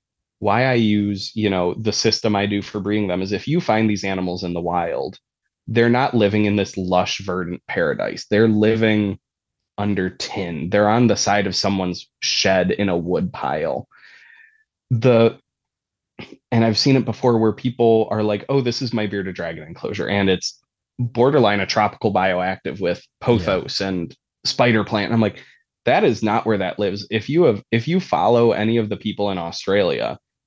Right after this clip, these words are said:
Speaker 1: who do wildlife removal and you f-, see wild bearded dragons, they look half dead. Like, I thought,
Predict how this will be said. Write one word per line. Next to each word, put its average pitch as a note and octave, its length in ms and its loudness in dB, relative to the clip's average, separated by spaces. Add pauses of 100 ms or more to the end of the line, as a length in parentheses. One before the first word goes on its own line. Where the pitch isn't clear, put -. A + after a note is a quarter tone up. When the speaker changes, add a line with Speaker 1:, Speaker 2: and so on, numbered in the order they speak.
Speaker 1:
who G#2+ 280 2
do G2 440 -2
wildlife F2+ 640 -4
removal E2+ 400 -2
and G#2+ 180 2
you C#3 80 4
f-, C#3 160 -4 (140)
see A#2 320 2
wild G2+ 420 -2
bearded F#2 300 -2
dragons, G2+ 360 -2
they A2 140 0
look E3+ 220 2
half E2+ 320 -6
dead. D2 280 -8 (840)
Like, F#2+ 200 2
I C3 160 2
thought, E3+ 320 4